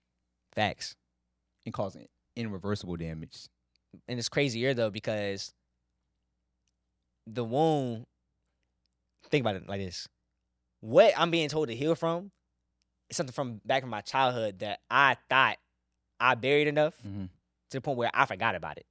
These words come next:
Speaker 1: I didn't
Speaker 2: Mm.
Speaker 1: realize he was, I was even holding a grudge
Speaker 2: Yeah.
Speaker 1: anymore until it got brought back up. The wound opened back up
Speaker 2: Mm-hmm.
Speaker 1: 'cause it never healed right in the first place.
Speaker 2: You was putting Band-Aids on it.
Speaker 1: I put a Band-Aid on it. Put a Band-Aid on it as a man,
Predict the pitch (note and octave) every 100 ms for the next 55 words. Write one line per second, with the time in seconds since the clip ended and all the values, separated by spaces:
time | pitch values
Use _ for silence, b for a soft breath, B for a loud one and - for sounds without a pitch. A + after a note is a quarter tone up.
0 | - B2+ B2 A#2 A2+ G#2+ G2 - A#2 G#2
1 | G2 G2 F2 G#2 G2+ D#2+ D#2+ D2 - _
2 | _ _ - B2 C3 A2+ A#2+ A2+ G#2 -
3 | C#3+ - _ _ _ - G#2+ A#2+ D3 C3+
4 | A2 G#2 _ _ _ _ - C#3 B2 A#2+
5 | A#2 C#3+ G#2+ _ - F2 D#2 E2+ D#2+ _
6 | C#3+ A#2+ B2+ A2 C#3 A#2 G#2 G2+ C3 -
7 | D#2+ G#2+ - F#2+ F2 E2+ E2 F#2+ F2 D#2+
8 | D#2+ D#2+ E2 G2+ B2+ C3+ C#3+ G#2+ F2 -
9 | _ _ _ _ C3+ C3 C3+ C3+ C3 B2+
10 | - A#2+ A#2+ B2 C3+ A#2+